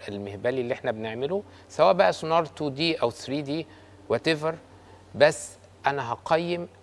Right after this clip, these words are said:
عدد الحويصلات المبدئية في كل مبيض. ده شكله مبيض طبيعي، لأن في عدد حويصلات تقريبًا من خمسة لستة تقريبًا في كل مبيض. التاني أنا تقريبًا مش شايف فيه حويصلات،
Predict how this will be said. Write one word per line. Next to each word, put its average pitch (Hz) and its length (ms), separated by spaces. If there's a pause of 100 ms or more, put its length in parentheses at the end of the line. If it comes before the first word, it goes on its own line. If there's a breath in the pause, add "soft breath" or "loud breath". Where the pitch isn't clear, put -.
عدد 156 460 (100)
الحويصلات 110 800
المبدئية 107 560
في - 120
كل 113 260
مبيض. 90 320 (220)
ده 160 200
شكله 170 440
مبيض 139 360 (120)
طبيعي، 156 580
لأن 139 220
في 160 200
عدد 147 320
حويصلات 123 600
تقريبًا 127 320
من 113 160
خمسة 123 340
لستة - 360
تقريبًا 113 360
في - 80
كل 135 240
مبيض. 170 320 (280 loud breath)
التاني 196 500
أنا 143 120
تقريبًا 156 560
مش 117 220
شايف 131 340
فيه - 160
حويصلات، 113 640